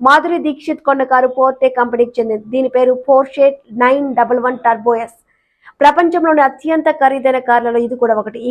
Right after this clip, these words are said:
కారు కేవలం రెండు పాయింట్ ఏడు సెకన్లలో ఈ కారు సున్నా నుంచి వంద కిలోమీటర్ల వేగాన్ని అందుకుంటుంది. స్పోర్ట్స్ క్రోనో ప్యాకేజ్ ఇందులో ఉంటుంది. ఈ కారు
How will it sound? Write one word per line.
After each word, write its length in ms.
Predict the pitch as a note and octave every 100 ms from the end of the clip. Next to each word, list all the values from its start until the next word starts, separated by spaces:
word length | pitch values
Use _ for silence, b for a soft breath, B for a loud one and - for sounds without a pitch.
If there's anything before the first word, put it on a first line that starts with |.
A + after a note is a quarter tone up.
| B3
కారు 180 | A#3+ A#3
కేవలం 240 | A#3+ A#3 A3+
రెండు 180 | A#3 B3+ B3+
పాయింట్ 220 | B3 A#3+
ఏడు 140 | B3 D4
సెకన్లలో 360 | C4+ B3+ A#3+ B3 A#3
ఈ 20 | A#3
కారు 220 | B3 B3+ A#3+
సున్నా 200 | C4 C4+ C4
నుంచి 220 | B3+ C#4+ A#3+ b b b C4
వంద 200 | D4 D4+ D#4
కిలోమీటర్ల 500 | C#4+ C#4+ C#4 C4 B3+ B3
వేగాన్ని 320 | A#3+ A#3+ A#3
అందుకుంటుంది. 460 | A3+ A3+ A3 G#3+ A3 _
స్పోర్ట్స్ 380 | C#4 D4 D4+ - _ -
క్రోనో 280 | C4 C4+ B3+ B3
ప్యాకేజ్ 340 | B3 C4 A#3+ A#3
ఇందులో 180 | A#3 A3
ఉంటుంది. 280 | A3 A3+ A3+ b b b b D#4
ఈ 20 | D#4+
కారు 200 | C#4+ D#4